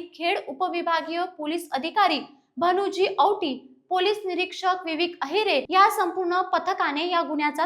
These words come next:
तपास केला. पोलिसांनी ग्रामस्थांच्या मदतीने निलेश दत्ताराम याचा मृतदेह विहिरीतून बाहेर काढला. दापोली पोलीस ठाणे येथे रजिस्टर नंबर पंधरा दोन हजार पंचवीस, भारतीय न्याय संहिता दोन हजार तेवीस चे कलम एकशे तीन एक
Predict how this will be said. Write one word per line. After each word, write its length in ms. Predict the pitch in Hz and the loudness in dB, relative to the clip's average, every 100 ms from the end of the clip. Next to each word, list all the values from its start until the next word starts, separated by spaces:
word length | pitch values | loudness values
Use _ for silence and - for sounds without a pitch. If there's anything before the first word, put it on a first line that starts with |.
| 330 | -2
तपास 340 | 302 302 311 | 2 2 2
केला. 220 | 330 285 247 - - _ | 0 2 2 -2 -20 _
पोलिसांनी 560 | - 392 440 440 392 403 | 2 4 4 4 2 4
ग्रामस्थांच्या 800 | 381 330 330 359 359 359 311 359 | 6 6 6 0 -2 -4 0 2
मदतीने 560 | 330 285 339 392 392 285 240 - - | 2 2 0 2 2 2 -2 -12 -6
निलेश 320 | 330 392 427 370 | 0 2 2 2
दत्ताराम 540 | 339 339 349 349 370 | 2 6 6 6 4
याचा 300 | 339 320 339 | 0 0 0
मृतदेह 600 | 311 302 302 403 359 262 311 | 0 -2 -2 -2 -4 -4 -4
विहिरीतून 480 | 302 302 311 330 339 | -4 -6 -8 -6 0
बाहेर 280 | 311 277 311 | 0 0 -4
काढला. 340 | 311 285 277 - - _ _ | -6 0 0 0 -10 _ _
दापोली 480 | 262 359 370 415 427 | 4 4 6 2 2
पोलीस 420 | 440 381 359 392 392 | 2 0 -2 -2 -2
ठाणे 240 | 349 370 | 0 0
येथे 380 | 392 302 294 349 | -2 -4 -4 -2
रजिस्टर 560 | 311 311 370 - 415 | -2 -4 -6 -2 0
नंबर 420 | 381 320 302 330 370 - | 0 -2 0 0 0 -2
पंधरा 380 | 302 294 320 339 339 | -4 2 2 2 -2
दोन 140 | 269 294 | -6 -6
हजार 220 | 285 311 311 | -4 -6 -2
पंचवीस, 440 | 359 415 381 269 - _ _ - | -2 -2 -2 -4 -6 _ _ -2
भारतीय 520 | 330 359 403 359 392 | 2 4 2 2 2
न्याय 280 | 359 330 339 | 2 2 0
संहिता 420 | 349 349 302 320 | -2 -4 -2 -2
दोन 180 | 311 302 | -2 -4
हजार 240 | 302 320 330 | -2 -2 -2
तेवीस 340 | 330 294 330 - | -4 -4 -6 -8
चे 80 | 339 | -10
कलम 360 | 320 370 392 233 - - _ | 0 2 2 0 -6 -20 _
एकशे 340 | - 320 - 349 | -4 -2 -4 -4
तीन 320 | 339 320 311 | -2 -4 -2
एक 280 | 233 320 - | -2 -2 -2